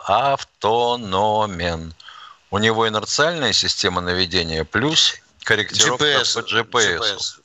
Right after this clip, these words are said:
Speaker 2: да.
Speaker 1: А у нас требуется лазерная подсветка цели.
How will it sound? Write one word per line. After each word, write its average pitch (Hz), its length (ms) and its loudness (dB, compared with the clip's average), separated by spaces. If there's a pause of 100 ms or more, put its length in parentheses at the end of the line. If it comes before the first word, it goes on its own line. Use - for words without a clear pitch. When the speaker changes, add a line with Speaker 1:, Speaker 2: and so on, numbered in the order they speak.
(140)
Speaker 2:
да. 90 240 -10 (180)
Speaker 1:
А 95 220 4
у 113 80 -2
нас 190 320 0
требуется 143 680 0
лазерная 120 600 0
подсветка 107 760 -2
цели. 80 600 -2